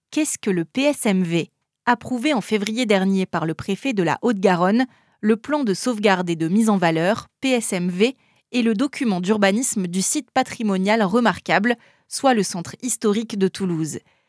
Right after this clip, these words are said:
Cet espace de deux cent cinquante-six hectares,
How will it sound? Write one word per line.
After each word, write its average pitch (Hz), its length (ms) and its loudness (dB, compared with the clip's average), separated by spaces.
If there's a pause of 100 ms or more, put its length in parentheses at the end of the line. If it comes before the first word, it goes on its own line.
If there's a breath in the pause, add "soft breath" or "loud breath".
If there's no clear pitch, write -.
(160)
Cet - 240 -4
espace - 500 -2
de 170 140 -4
deux 170 180 0
cent 262 180 -2
cinquante-six 214 560 -2
hectares, 196 500 2